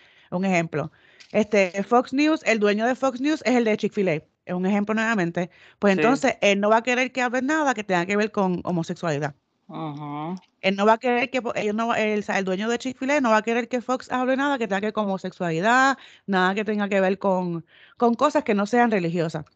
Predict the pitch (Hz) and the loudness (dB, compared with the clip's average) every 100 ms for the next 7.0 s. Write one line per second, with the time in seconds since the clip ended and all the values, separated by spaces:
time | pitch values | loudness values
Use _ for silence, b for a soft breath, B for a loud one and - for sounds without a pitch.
0 | _ _ _ 320 226 151 196 220 226 208 | _ _ _ -6 -4 -2 2 4 4 2
1 | 311 320 302 302 277 285 277 262 262 349 | 2 4 2 0 -4 -4 -2 0 2 2
2 | 339 285 277 b b b - 196 196 214 | 4 2 2 b b b -4 -2 0 0
3 | 262 320 - 202 180 180 175 170 151 - | -2 -2 -2 2 2 2 0 0 -4 -10
4 | - - - _ _ - - _ _ - | -20 -20 -20 _ _ -20 -20 _ _ -6
5 | 202 196 - 151 175 190 190 202 226 240 | -2 -2 -2 0 0 0 0 0 0 0
6 | 233 240 269 220 220 226 190 165 - | 0 0 0 0 0 0 -2 -4 -8